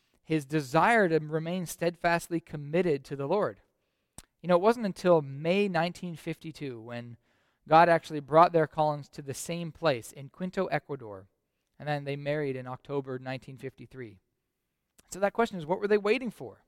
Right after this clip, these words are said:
Well, they were waiting on God. They were waiting until their commitments to the great horizon and the ministry God called them to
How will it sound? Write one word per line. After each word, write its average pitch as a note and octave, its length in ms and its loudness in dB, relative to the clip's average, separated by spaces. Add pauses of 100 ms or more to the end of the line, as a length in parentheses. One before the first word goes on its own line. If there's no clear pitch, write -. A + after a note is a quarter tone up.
(380)
Well, D3 80 -20
they G#3+ 80 -2
were C#4 160 0
waiting E3+ 500 -2 (180)
on C#3 140 -10
God. G2 380 -14 (720)
They F3+ 80 4
were F#3 160 6
waiting G3 420 6
until F3 300 4
their D#3+ 180 6
commitments F#3+ 640 0
to - 120 -8
the E3 100 0
great E3+ 300 4
horizon D#3+ 760 0 (380)
and D#3+ 100 -2
the D#3+ 60 4
ministry G#3+ 560 4
God E3+ 320 8
called G#3 340 6
them D#3+ 200 0
to C#3+ 300 -8